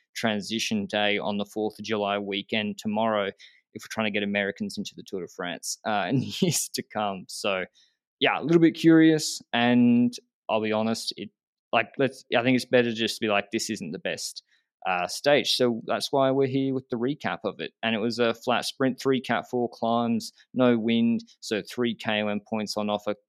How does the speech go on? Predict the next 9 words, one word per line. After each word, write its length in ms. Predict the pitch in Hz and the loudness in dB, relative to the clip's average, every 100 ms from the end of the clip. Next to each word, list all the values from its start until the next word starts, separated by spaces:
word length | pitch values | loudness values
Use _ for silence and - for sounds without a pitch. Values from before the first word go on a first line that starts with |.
| _ | _
Uh, 220 | 104 95 90 | -2 -2 -4
Court 320 | - 131 131 127 | -4 0 0 0
had, 160 | 117 | -2
I 100 | 110 | -2
think, 300 | 107 110 - | -4 -12 -12
three 360 | - - 123 135 | -14 -4 -2 -2
from 220 | - 113 | -4 -4
yesterday. 640 | 110 120 - 127 135 139 139 _ _ _ | -2 -4 -4 -2 -2 -2 -6 _ _ _
So 600 | - - 110 104 104 | -6 0 2 2 0